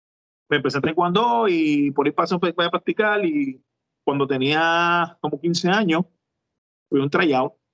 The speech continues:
para entrar al equipo nacional. Y en el tryout, me acuerdo que fue en Caguas, en la Sola Pesares, un torneo que se llamaba Los Gallitos de, de, Los Gallitos de Caguas.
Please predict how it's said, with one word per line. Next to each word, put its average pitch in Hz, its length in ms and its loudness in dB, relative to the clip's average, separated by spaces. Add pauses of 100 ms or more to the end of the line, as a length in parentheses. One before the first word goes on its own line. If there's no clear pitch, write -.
(140)
para 139 200 0
entrar 131 420 0
al 143 120 0
equipo 127 260 -2
nacional. 135 380 -2 (1200)
Y 131 100 0
en 127 100 -2
el 117 80 0
tryout, 147 600 2
me 139 80 0
acuerdo 131 360 2
que 143 120 0
fue 139 320 0
en 139 80 -12
Caguas, 127 440 0
en 139 60 2
la 127 80 0
Sola 117 240 -2
Pesares, 110 420 -2 (600)
un 117 140 -12
torneo 135 280 0
que 139 80 2
se 139 120 0
llamaba 139 240 2
Los 135 120 2
Gallitos 123 540 -2
de, 135 260 0
de, 135 360 2
Los 123 120 0
Gallitos 117 440 0
de 135 100 2
Caguas. 117 380 -2